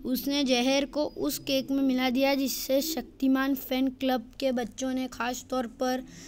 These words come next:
खास तौर से शक्तिमान के लिए बनाया था। लेकिन केक में जहर मिलाते उस शैतान को क्या मालूम था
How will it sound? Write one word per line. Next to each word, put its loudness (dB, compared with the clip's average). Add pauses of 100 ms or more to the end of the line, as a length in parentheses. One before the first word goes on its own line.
(680)
खास 0
तौर -2
से -2
शक्तिमान -2
के -2
लिए 4
बनाया 0
था। -4
लेकिन 0
केक -2
में 0
जहर 0
मिलाते 0
उस 0
शैतान 0
को 0
क्या 0
मालूम 2
था -6